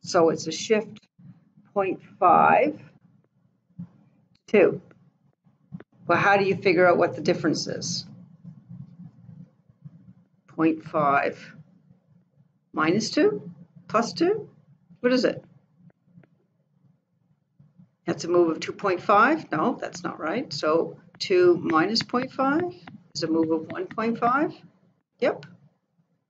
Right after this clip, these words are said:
That makes sense. So that's a move from point five to two is a move of one point five.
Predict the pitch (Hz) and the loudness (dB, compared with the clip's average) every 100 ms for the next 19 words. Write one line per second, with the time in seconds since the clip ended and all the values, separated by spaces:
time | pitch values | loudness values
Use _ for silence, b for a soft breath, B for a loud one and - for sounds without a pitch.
0 | _ _ _ _ - 370 - - 208 294 | _ _ _ _ -4 -2 -4 -2 -2 -2
1 | - - - 185 202 208 190 208 220 202 | -2 -4 0 2 2 0 2 6 8 6
2 | 233 220 170 - 240 226 233 208 202 - | 4 -2 -2 0 0 2 2 2 0 -6
3 | - 240 156 185 190 175 180 175 165 165 | 2 4 4 2 0 0 2 2 0 0
4 | 170 170 185 185 277 220 - | 0 0 -6 -2 2 2 0